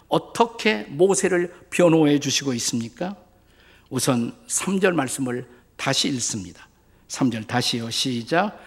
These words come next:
"이 사람 모세는 온유함이 지면의 모든 사람보다 더하더라." 자, 이게 성경 말씀이에요. 누가 기록했죠?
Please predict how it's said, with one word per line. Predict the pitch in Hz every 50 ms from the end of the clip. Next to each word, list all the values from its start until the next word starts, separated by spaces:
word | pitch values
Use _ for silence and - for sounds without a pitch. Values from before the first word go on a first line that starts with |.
| - - - _ -
"이 | 156 156
사람 | 147 - 156 151 143 123 117 113 - - - - - - - -
모세는 | 117 139 160 175 180 - 190 160 143 131 117 123 - - - - - _ -
온유함이 | - 151 185 214 226 233 220 180 156 147 131 120 113 104 - - - - _ _ _
지면의 | - - - 147 143 139 127 131 131 127 123 147 156 127 - -
모든 | - 92 - - 123 143 165 202 233 240 - 247 233 220 220
사람보다 | 214 - - - 185 190 190 170 175 165 170 165 165 160 - - - - - -
더하더라." | - - 127 104 110 110 - 107 92 92 90 - - _ _ _ _ _ _ _ _ _ _ _ _ _ _ _ _ _ _ _ _ _ _ _ _ _ -
자, | - 151 127 113 110 -
이게 | 143 147 151
성경 | 135 - 175 180 175 175 165
말씀이에요. | 151 135 120 - - 135 120 117 113 127 156 196 262 - - - _ _ _ _ _ _ _ _ _ - - - - _ -
누가 | 120 131 139 147 147
기록했죠? | 147 - 147 139 - - 131 120 - - 175 202 240